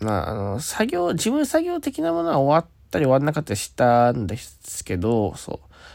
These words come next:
あとはよく寝ました。とってもよく寝たね、しゅんくん。本当にとってもよく寝た。うん。なんか、よかった。<laughs> 本当に。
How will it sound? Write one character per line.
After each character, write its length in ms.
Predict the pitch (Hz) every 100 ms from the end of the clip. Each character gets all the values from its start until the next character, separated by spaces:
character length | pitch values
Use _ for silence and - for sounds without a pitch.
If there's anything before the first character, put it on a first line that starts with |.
| -
あ 140 | 226
と 60 | 220
は 40 |
よ 160 | 165 254
く 160 | -
寝 180 | 226 156
ま 140 | 156 208
し 140 | -
た。 180 | 131 - - - - -
と 120 | -
っ 40 | 170
て 200 | - 302
も 140 | 349
よ 140 | 392 403
く 80 |
寝 100 | 339
た 100 | 208
ね、 140 | 196 208
し 100 | 208
ゅ 60 |
ん 80 | 180
く 140 | 156 123
ん。 120 | - -
本 360 | - - 175 202
当 120 | 202
に 60 |
と 120 | - 131
っ 60 |
て 240 | - - -
も 140 | 294
よ 80 | 302
く 80 | 185
寝 120 | 147
た。 260 | 147 - - -
う 60 | 123
ん。 260 | 113 135 - _ _ _ _ _ _ _ _ - - _ - - -
な 100 | 139
ん 40 |
か、 260 | 135 104 - _ _ _ _
よ 120 | -
か 120 | - -
っ 60 | -
た。 180 | - - 170 143
<laughs> 240 | - 147 -
本 160 | 127
当 140 | 131 -
に。 200 | 104